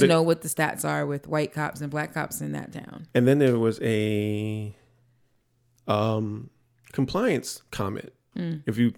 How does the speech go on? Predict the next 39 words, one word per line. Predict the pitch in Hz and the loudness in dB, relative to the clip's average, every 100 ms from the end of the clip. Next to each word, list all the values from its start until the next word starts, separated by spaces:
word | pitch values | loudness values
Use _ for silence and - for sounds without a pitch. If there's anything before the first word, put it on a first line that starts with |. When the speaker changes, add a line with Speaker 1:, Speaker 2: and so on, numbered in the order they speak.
| - | -2
Speaker 1:
if | 127 | -2
they | - 117 | 2 2
comply, | 117 120 170 170 120 - | 0 0 0 0 -2 -4
if | 120 104 | -2 4
they | 156 | 4
Speaker 2:
Oh, | |
Speaker 1:
comply. | 196 107 110 92 95 120 _ | 4 2 2 0 -4 -10 _
Speaker 2:
right. | 175 170 175 190 | -8 -8 -8 -6
Speaker 1:
So | - 147 - | 0 0 0
all | 160 156 180 | -4 -2 0
the | 185 151 | 0 0
things | - 160 117 101 | 2 0 0 0
are | 120 120 | 2 2
in | |
this | 117 113 | 2 -2
thread. | - 135 113 - - | 0 0 0 -4 -6
Speaker 2:
Right. | 165 165 - _ _ _ _ - | -6 -6 -12 _ _ _ _ -4
Speaker 1:
Um, | 135 120 113 110 - | 0 2 2 0 0
and | 147 131 127 - _ _ - | 2 4 2 -2 _ _ -4
what | 123 123 | 2 2
is | 117 | 2
surprising | 123 - - 117 165 151 120 113 - | -4 -6 -8 -4 -2 0 -2 -2 -6
to | - | -2
me | 120 127 | 2 2
is | 110 | 2
this | 113 - | -2 -2
is | 160 | -4
a | |
Facebook | 135 143 139 123 | -2 -4 -2 -6
thread. | 113 107 | -4 -4
This | 127 120 | -4 -2
isn't, | 143 147 143 131 - _ _ _ - | -2 2 0 0 -8 _ _ _ -2
you | 123 | 2
know, | 113 107 104 - | 4 4 0 0
eggs | 117 107 107 110 107 | 0 0 -4 -10 -8
on | - 107 101 98 98 101 | -4 -2 0 -2 -4 -8
Twitter | - 120 107 101 101 | -2 2 2 2 -2
saying | - 101 98 | -4 -6 -4
whatever. | 95 107 92 | -4 -4 -6